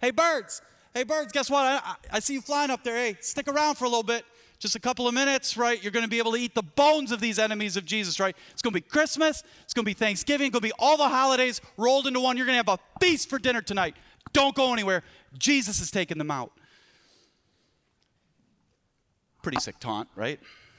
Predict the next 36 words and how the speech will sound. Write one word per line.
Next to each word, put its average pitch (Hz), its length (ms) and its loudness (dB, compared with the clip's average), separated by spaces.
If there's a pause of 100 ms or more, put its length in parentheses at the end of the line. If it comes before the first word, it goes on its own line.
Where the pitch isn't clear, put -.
(1120)
Verse 117 220 -10
nineteen, 139 520 -4
"The 135 60 -2
enemies 139 340 -2
of 123 100 -10
Jesus 131 500 -6
have 113 200 -10
gathered 139 360 -2
on 127 120 -2
one 135 180 -4
side 113 440 -4 (1900)
against 117 420 -8 (520)
Jesus 135 420 -4
and 123 140 -10
his 139 200 -6
army 123 240 -2
on 113 120 -4
the 110 100 -8
other." 98 280 -6 (760)
And, 131 380 -4
uh, 113 320 -2
if - 100 -10
this - 180 -6
were - 120 0
a - 40 -6
fighting 135 400 -4
movie, 92 260 -10
if - 100 -18
this - 160 -6
were, 175 100 -4
like, 147 160 -8
some 175 140 -6
kind 151 160 -8
of 117 60 -4
superhero 127 840 -4 (380)
movie, 123 680 -4